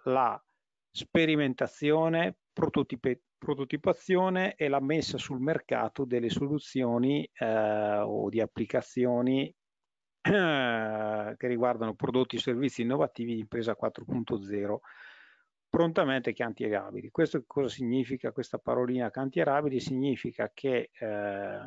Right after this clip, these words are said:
Union Camera e Regione si aspettano che i progetti sviluppati siano piuttosto vicini al mercato, cioè alla fine del progetto devono essere in qualche modo soluzioni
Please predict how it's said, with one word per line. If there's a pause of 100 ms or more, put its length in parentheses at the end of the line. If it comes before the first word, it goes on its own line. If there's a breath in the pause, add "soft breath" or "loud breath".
(520)
Union
Camera
e
Regione
si
aspettano
che
i
progetti
sviluppati
siano (580)
piuttosto
vicini
al
mercato,
cioè
alla
fine
del
progetto
devono
essere
in
qualche
modo
soluzioni